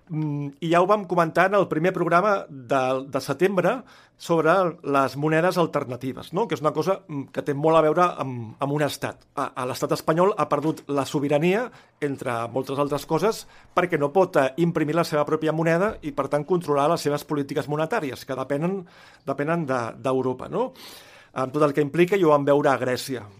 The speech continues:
I podria passar a Espanya o a Itàlia, doncs, en els propers anys, el mateix que li ha passat a Grècia, per molt que es digui que Espanya, doncs, eh,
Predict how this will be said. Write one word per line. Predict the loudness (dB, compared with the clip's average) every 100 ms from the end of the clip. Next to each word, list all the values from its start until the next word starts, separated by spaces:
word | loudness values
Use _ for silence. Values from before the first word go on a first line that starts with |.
| _ _ _ _ _ -8
I | -4
podria | 0 2 2
passar | 2 0 -2
a |
Espanya | 0 2 2 4
o | 4
a |
Itàlia, | 2 2 2 2 0
doncs, | -4 -6 -6
en | -4
els | -6 -6
propers | -4 -4 -4
anys, | -6 -6 -8 -10 _ -20 -8
el | -4
mateix | -2 -2 -2
que | 0
li | 0
ha |
passat | -2 -6 -8
a |
Grècia, | -6 -6 -8 -12
per | -8 -6 -2
molt | -2
que | -2
es | -2
digui | -4
que | -4 -6
Espanya, | -4 -2 0
doncs, | -2 -4 -8
eh, | -6 -6